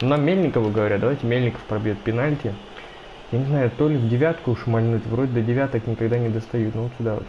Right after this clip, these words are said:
куда-нибудь шмальнем. Отлично. И Максим Мельников забивает пенальти.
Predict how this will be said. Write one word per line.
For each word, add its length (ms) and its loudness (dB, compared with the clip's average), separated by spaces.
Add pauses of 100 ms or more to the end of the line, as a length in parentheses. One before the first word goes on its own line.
куда-нибудь 360 -8
шмальнем. 460 -6 (1300)
Отлично. 760 2 (760)
И 100 0
Максим 420 2
Мельников 480 2
забивает 760 2
пенальти. 640 2